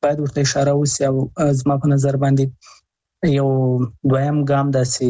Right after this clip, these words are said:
د اخیستل کېدلو په حالت کې ده. هغه دا ده چې دغه ګوګل، ام، کې کومو ویب سایټونو کې، ام، لیکنې شوې وي یا کوم کتابونه تر اوسه پورې لیکل شوي وو، دا چټ جی پی ټي،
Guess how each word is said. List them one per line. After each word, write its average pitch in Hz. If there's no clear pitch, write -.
د 127
اخیستل 127
کېدلو 135
په 131
حالت 131
کې -
ده. 139
هغه 147
دا 165
ده 165
چې 135
دغه 143
ګوګل، 139
ام، 139
کې 131
کومو 143
ویب 135
سایټونو 147
کې، 135
ام، 147
لیکنې 147
شوې 139
وي 139
یا 139
کوم 131
کتابونه 139
تر 151
اوسه 139
پورې 139
لیکل 135
شوي 143
وو، 147
دا 143
چټ 143
جی 139
پی 143
ټي، 175